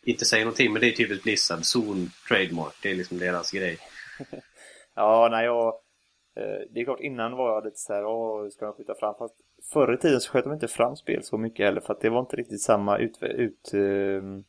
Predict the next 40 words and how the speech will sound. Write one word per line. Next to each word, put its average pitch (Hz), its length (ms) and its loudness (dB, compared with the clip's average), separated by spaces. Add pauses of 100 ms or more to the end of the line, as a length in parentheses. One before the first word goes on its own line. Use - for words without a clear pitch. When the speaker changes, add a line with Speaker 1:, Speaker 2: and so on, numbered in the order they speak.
(480)
Speaker 2:
utvecklartider 98 840 0 (1400)
och 117 60 2
utvecklingskostnader 101 960 -2
och 135 60 2
sånt 110 220 -2
heller, 98 240 -2
tror - 220 0
jag. - 80 -2 (540)
Så - 120 -8
det 107 60 -4
känns 104 200 0
Speaker 1:
Nej. 92 100 4
Speaker 2:
lite 92 80 0
som 107 100 -4
att, 101 180 -2
det 113 100 -6
känns 120 200 2
som 123 100 -2
att 123 80 -4
det 127 80 2 (260)
är, 117 80 0
har 120 120 -8
blivit 113 300 0
först - 200 -4
de 101 100 -2
senaste 101 400 -2
åren 98 320 -2
här 123 120 -2
nu, 101 160 -2
att 95 100 -6
de 98 260 -4 (400)
skjuter 101 260 -6
fram 98 240 0
lanseringsdatumen 95 920 -2 (380)
för 98 60 -2
att - 60 -10
de 101 100 -4
vill 101 220 -4 (220)
finslipa - 460 -8
det. 107 120 -6